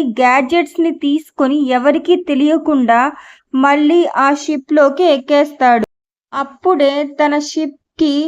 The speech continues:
కొన్ని కార్ కంటైనర్లు ఎక్కిస్తూ ఉంటారు. అది చూసి మళ్ళీ షిప్లోకి వచ్చేస్తాడు. షాహీ ఫరూక్ రావటం చూసి శాంతిస్తూ,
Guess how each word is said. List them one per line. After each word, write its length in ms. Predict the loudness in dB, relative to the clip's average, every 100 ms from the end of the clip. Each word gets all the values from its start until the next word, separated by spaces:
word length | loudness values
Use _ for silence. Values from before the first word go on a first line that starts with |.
| -6 _ _ _ 0
కొన్ని 280 | 2 2 0 0
కార్ 320 | 2 2 0
కంటైనర్లు 880 | 0 0 0 0 0 2 0 0 -2 -2 -2
ఎక్కిస్తూ 680 | -4 -4 -2 -2 -2 0 2
ఉంటారు. 600 | 4 2 2 2 2 -2 -10 _ _ _ -2
అది 240 | 2 2
చూసి 520 | 0 2 2 2 0 0 0 0
మళ్ళీ 420 | 2 2 2 2
షిప్లోకి 720 | 0 -2 -4 0 2 2 2
వచ్చేస్తాడు. 920 | 0 -2 -4 -4 -4 -2 0 2 2 -4 -10 _ _ _ _
షాహీ 720 | -18 -2 2 4 2 2 2 2 -2
ఫరూక్ 520 | 0 2 2 0 0
రావటం 520 | 0 2 2 0 -2 -2
చూసి 500 | -2 -2 -2 -2 -4 -4 -4
శాంతిస్తూ, 840 | -4 0 0 0 -2 -6 -4